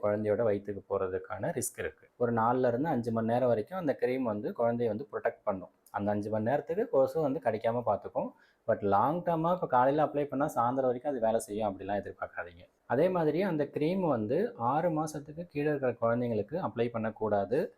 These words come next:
ஏன்னா வந்து அவங்களோட தோல் வந்து ரொம்ப வந்து மெலிசா இருக்கும். Sometimes வந்து அந்த தோல் வழியா அப்சார்ப் ஆகிறதுக்கு கூட ரிஸ்க் இருக்கு. So, அதனால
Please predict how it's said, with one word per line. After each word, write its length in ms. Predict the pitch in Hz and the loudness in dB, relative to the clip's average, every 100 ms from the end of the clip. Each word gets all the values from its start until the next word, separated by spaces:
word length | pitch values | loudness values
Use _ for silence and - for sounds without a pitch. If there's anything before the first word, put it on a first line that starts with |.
| _ | _
ஏன்னா 240 | 135 151 170 | -2 2 2
வந்து 380 | 143 147 214 214 | 2 2 0 2
அவங்களோட 520 | 120 135 131 135 139 | 0 4 6 4 2
தோல் 260 | 139 160 | 2 2
வந்து 220 | 165 127 151 | 2 2 4
ரொம்ப 480 | 120 131 151 180 | 4 2 2 4
வந்து 220 | 160 123 143 | 4 2 2
மெலிசா 400 | 117 117 - 123 | 0 0 0 0
இருக்கும். 300 | 107 131 156 | 2 -2 -4
Sometimes 460 | 120 120 120 139 - | -4 -4 -2 -4 -2
வந்து 200 | 117 139 | -2 0
அந்த 180 | 151 - | -2 -2
தோல் 340 | 120 127 160 | 0 2 2
வழியா 300 | 165 123 131 139 | 2 2 0 0
அப்சார்ப் 400 | 113 123 123 120 | -4 0 2 2
ஆகிறதுக்கு 360 | 107 104 104 | 2 -2 -6
கூட 200 | 101 104 | -8 -4
ரிஸ்க் 280 | 131 104 - | -4 -6 -6
இருக்கு. 280 | 107 - 143 - _ _ _ | -8 -2 -4 -4 _ _ _
So, 160 | 120 | 2
அதனால 300 | 107 110 123 | 4 2 2